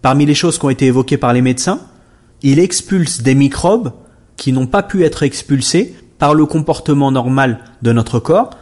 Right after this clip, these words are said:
à savoir les muqueuses qui se trouvent dans notre système respiratoire, et cetera. Donc celui qui se rappelle de la ni'ma d'Allah, qui est dans cet éternuement, Inch'Allah n'oubliera pas de dire Alhamdulillah.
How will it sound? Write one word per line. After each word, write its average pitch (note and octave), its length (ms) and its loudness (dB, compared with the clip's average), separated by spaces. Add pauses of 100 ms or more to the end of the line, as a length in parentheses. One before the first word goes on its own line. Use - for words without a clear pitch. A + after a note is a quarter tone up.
(300)
à A2+ 100 -2
savoir B2+ 420 0
les A#2 120 2
muqueuses B2+ 460 2
qui - 80 -12
se A#2+ 140 -2
trouvent A#2 300 -6
dans A2 140 0
notre A2 340 -6 (200)
système A2+ 400 -2
respiratoire, G#2+ 640 -2
et B2 80 -2
cetera. G2+ 380 -10 (1600)
Donc A#2+ 280 -2
celui F#3 420 0
qui E3+ 140 -8
se - 160 -4
rappelle C#3+ 360 0
de A#2 100 -2
la A2+ 120 0
ni'ma C#3+ 400 0
d'Allah, A#2+ 540 -4 (1300)
qui B2 260 0
est D3 100 2
dans C3 120 0
cet - 340 -4
éternuement, B2 720 0 (680)
Inch'Allah C#3 460 0
n'oubliera B2 380 2
pas D#3 160 0
de C3 100 2
dire B2+ 220 -2
Alhamdulillah. G#2 840 -4